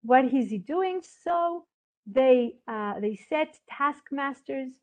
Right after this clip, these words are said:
over them, over the I-, Israelite, to oppress them with forced labor, and they built, um, garrison cities for Pharaoh, Pitom, and Ramses. Um, for those of you who,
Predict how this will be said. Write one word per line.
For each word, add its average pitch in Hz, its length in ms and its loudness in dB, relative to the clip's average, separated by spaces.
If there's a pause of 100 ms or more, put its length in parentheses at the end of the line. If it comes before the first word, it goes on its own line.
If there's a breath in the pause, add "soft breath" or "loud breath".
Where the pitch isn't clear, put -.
(320)
over 254 340 2
them, 233 280 2
over 214 260 -4
the 208 100 -4
I-, 233 420 -6
Israelite, 262 520 -4 (500)
to 269 140 -2
oppress 294 680 -4
them 247 480 2
with 208 320 0 (180)
forced 277 520 0
labor, 220 580 -2 (380)
and 214 180 0
they 233 140 4
built, 302 540 0 (600)
um, 202 500 -4
garrison 294 640 2
cities 254 600 -2 (100)
for 202 380 -2
Pharaoh, 262 520 4 (380)
Pitom, 269 480 2 (140)
and 233 240 2
Ramses. 208 720 -4 (680)
Um, 220 540 0 (680)
for 247 140 4
those 311 340 4
of 311 120 0
you 220 500 4
who, 214 640 2